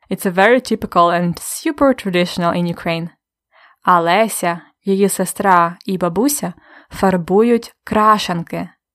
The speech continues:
Хоча можна купити штучні фа-, фарбники.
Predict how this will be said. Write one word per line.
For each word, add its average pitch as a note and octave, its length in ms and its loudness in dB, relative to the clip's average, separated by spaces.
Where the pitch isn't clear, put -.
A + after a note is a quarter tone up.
Хоча G3+ 340 2
можна F#3 320 2
купити F#3 540 -2
штучні F3+ 720 -2
фа-, F3+ 380 0
фарбники. F#3+ 720 0